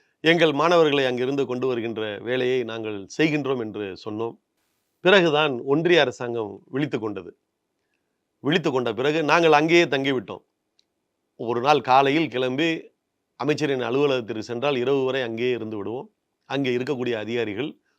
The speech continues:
தூதரக அதிகாரிகள் இவர்களோடு தொடர்பு கொண்டு, பெற்றோர்களோடு தொடர்பு கொண்டு, அங்கிருந்த மாணவர்கள் மத்தியிலே ஒரு WhatsApp குழுமத்தையும் ஏற்படுத்தி, யாரெல்லாம் எந்த பகுதியில் இருக்கிறார்கள், எப்படி அவர்கள்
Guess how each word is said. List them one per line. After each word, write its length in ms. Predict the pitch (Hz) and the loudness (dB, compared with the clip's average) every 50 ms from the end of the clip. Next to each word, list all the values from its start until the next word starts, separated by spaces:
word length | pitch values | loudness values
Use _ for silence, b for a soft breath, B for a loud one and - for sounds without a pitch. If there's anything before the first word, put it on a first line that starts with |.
| _ _ _ - | _ _ _ -12
தூதரக 600 | 110 127 170 185 165 180 165 151 127 127 110 107 | -4 -2 0 2 2 2 2 2 0 0 -2 -4
அதிகாரிகள் 480 | 110 107 110 110 113 107 107 101 147 185 - | -6 -6 -6 -6 -6 -6 -6 -6 -8 -8 -8
இவர்களோடு 460 | - 110 113 120 107 113 120 139 135 | -8 -6 -6 -6 -4 -2 -2 -4 -4
தொடர்பு 300 | 107 - 113 117 120 110 | -4 -6 -8 -8 -8 -8
கொண்டு, 280 | 101 101 101 104 123 165 220 - _ _ _ _ _ _ _ _ _ _ - | -10 -10 -10 -8 -8 -10 -10 -12 _ _ _ _ _ _ _ _ _ _ -2
பெற்றோர்களோடு 580 | - 135 - 190 202 175 151 135 127 117 113 113 | -2 2 6 6 6 6 6 2 0 0 -2 -4
தொடர்பு 280 | 98 117 104 110 107 107 | -6 -6 -8 -8 -8 -8
கொண்டு, 240 | 104 104 107 127 175 - - | -8 -8 -8 -8 -10 -10 -12
அங்கிருந்த 420 | - 127 127 135 143 151 156 151 139 | -12 -8 -4 -2 -2 0 0 0 0
மாணவர்கள் 540 | 120 117 127 143 147 143 131 123 120 110 113 | 0 0 0 0 2 0 0 -2 -4 -6 -8
மத்தியிலே 420 | 110 107 120 123 120 117 113 107 98 - - - | -8 -6 -6 -4 -4 -4 -4 -6 -6 -8 -12 -12
ஒரு 140 | 113 110 107 | -10 -8 -6
WhatsApp 340 | 101 117 127 - - 120 - - | -4 -4 -4 -4 -6 -10 -8 -6
குழுமத்தையும் 480 | 135 135 139 143 127 120 120 113 107 | -4 -2 -2 -2 -2 -4 -6 -6 -6
ஏற்படுத்தி, 480 | 104 104 95 85 110 101 90 98 139 156 - - _ _ _ _ _ _ _ _ _ _ _ _ _ - | -8 -12 -12 -12 -14 -14 -10 -6 -6 -6 -8 -8 _ _ _ _ _ _ _ _ _ _ _ _ _ 0
யாரெல்லாம் 500 | 123 135 143 147 139 127 131 143 147 131 120 | 2 2 2 2 2 0 -2 -2 -2 -4 -4
எந்த 100 | 127 135 127 | -4 -4 -4
பகுதியில் 340 | 120 123 120 117 113 113 | -4 -4 -4 -4 -4 -6
இருக்கிறார்கள், 500 | 107 104 104 110 110 113 120 139 147 131 117 | -6 -6 -6 -6 -6 -4 -4 -4 -2 -2 -2
எப்படி 220 | 104 - 165 143 | -2 -2 0 0
அவர்கள் 340 | 139 127 120 113 107 113 104 | 0 0 -2 -4 -6 -8 -8